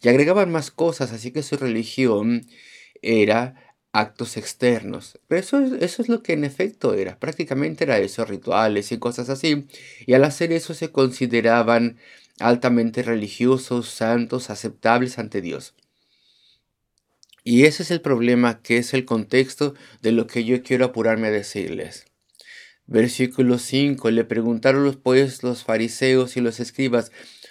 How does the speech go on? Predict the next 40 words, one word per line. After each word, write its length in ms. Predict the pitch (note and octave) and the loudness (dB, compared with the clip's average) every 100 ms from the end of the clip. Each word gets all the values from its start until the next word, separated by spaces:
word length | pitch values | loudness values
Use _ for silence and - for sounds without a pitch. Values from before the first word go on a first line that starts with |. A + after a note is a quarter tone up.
| _ | _
"¿Por 300 | A#2 B2 C3 | 2 2 0
qué 380 | - C3+ C#3+ D3 | 0 4 4 4
tus 140 | E3+ C#3+ | -2 -4
discípulos 640 | C#3 C3 C3 C3 C3+ C3 | -4 0 0 2 0 0
no 240 | B2 A#2+ A#2 | 0 0 2
andan 300 | A#2+ A#2+ A#2+ | 2 0 -2
conforme 320 | A#2+ B2 A2+ | -6 -2 0
a 20 | |
la 140 | A2+ | 0
tradición 540 | A2 A2+ A2+ - B2+ B2+ | 0 -4 -4 -4 -2 0
de 60 | |
los 200 | B2+ - | -2 -2
ancianos?". 680 | A2+ A2 - C3 A#2+ G#2+ - - - - - | -6 -6 0 2 2 -2 -6 -18 -20 -8 -2
Pero 120 | C#3 | -2
eso 100 | D3+ | 0
no 80 | D#3 | -2
es 60 | |
lo 100 | D#3 | -2
que 100 | D3+ | -2
dice 200 | A#2+ B2 | -6 -6
Moisés. 600 | C3 A2 - G#2 G2+ - - _ _ _ _ _ - - - _ - | -6 -6 -6 -6 -6 -8 -20 _ _ _ _ _ -20 -20 -20 _ -2
Eso 320 | C3 C3+ C#3 | -2 0 0
más 260 | C3 C3 A#2 | 2 2 4
bien 220 | B2 B2 | 4 6
era 120 | B2+ | 6
la 180 | B2+ A#2 | 4 2
tradición 760 | A2+ G#2+ A2 - D3+ B3 G3 | 2 0 0 -2 0 2 0
que 160 | - A2+ | -2 -2
se 280 | G#2+ - A#2 | -2 -2 0
desarrolló 480 | A#2 A#2+ A2+ A#2+ | 0 0 -2 0
después, 600 | C3+ C3 - D#3 D#3+ - - C#3 - - _ | 0 0 -2 2 2 0 -6 -16 -18 -20 _
que 140 | - A#2+ | 0 4
no 160 | C#3+ | 4
fue 140 | D3 E3 | 2 -2
inspirada, 380 | - C3 C#3 C#3 | 0 4 6 4
no 120 | C#3 | 2
fue 140 | C3+ | 0
dada 280 | B2+ F#3 D#3+ | 2 0 -2
por 180 | G2 - | -6 -8
Dios, 300 | G#2 - | -8 -10